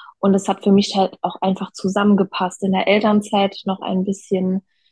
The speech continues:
sich ein, also ein zweites Standbein aufzubauen und gleichzeitig halt mit einem Thema, was mich sehr interessiert.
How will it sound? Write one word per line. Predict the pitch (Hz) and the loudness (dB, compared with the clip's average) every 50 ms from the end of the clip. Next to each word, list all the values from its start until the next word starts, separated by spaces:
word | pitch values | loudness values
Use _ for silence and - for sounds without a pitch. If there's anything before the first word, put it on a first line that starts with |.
| _ _ _ _ | _ _ _ _
sich | - 202 196 - | -4 -2 -2 0
ein, | 208 196 - | -2 -2 0
also | - 190 180 190 | 0 0 2 2
ein | 190 185 190 | 0 0 0
zweites | - 202 196 190 - 175 | 0 -2 -2 0 -2 -6
Standbein | - - 214 233 262 262 262 233 226 226 220 214 | -6 -2 -2 -2 -2 0 0 0 2 2 2 2
aufzubauen | - 202 208 208 - - - - 214 202 - 196 196 196 196 196 196 196 196 | 2 2 0 0 -2 -8 -4 -4 -4 -2 2 2 2 4 4 2 2 0 0
und | - - 190 190 190 - - | 0 -2 -4 -4 -4 -6 -8
gleichzeitig | - 196 190 196 190 - _ - 202 190 185 196 196 - - | -4 -2 -2 -2 -4 -6 _ -6 -4 -4 -2 -2 -4 -4 -4
halt | - 190 190 190 190 - _ - - - - - | -2 0 0 0 -2 -4 _ -20 -20 -16 -6 -2
mit | 202 208 - | -2 0 4
einem | 214 208 208 208 | 4 4 4 2
Thema, | - - 214 202 208 202 190 | 2 2 2 2 2 2 0
was | 190 190 - - | -2 -2 0 0
mich | 196 190 190 - - _ _ _ _ _ _ | 0 0 0 -2 -8 _ _ _ _ _ _
sehr | - - 208 208 - | 0 2 2 4 4
interessiert. | 196 196 - - 190 - - - 190 180 170 175 - - - | 2 0 0 -4 -10 -8 -6 -4 -4 -4 -4 -4 -8 -12 -20